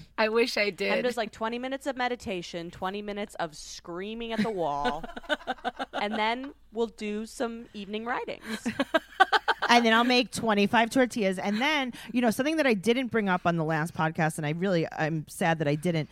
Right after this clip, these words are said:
Speaker 3: I saw some of your cooking, and, um, what, there was a situation where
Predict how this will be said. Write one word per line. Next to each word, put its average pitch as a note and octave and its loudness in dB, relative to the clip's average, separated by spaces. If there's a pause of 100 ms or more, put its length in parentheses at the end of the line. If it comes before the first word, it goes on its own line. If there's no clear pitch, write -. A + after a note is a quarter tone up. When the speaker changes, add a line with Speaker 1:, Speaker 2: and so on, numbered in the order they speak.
(320)
Speaker 3:
I G3 4
saw A3+ 4
some B3+ -2
of G#3+ -4
your F#3+ 0
cooking, C#3 -4 (420)
and, E3+ 4
um, C#3+ 0 (460)
what, G3 4
there G#3+ 8
was G3+ 6
a F#3+ 6
situation E3+ 2
where D#3+ 0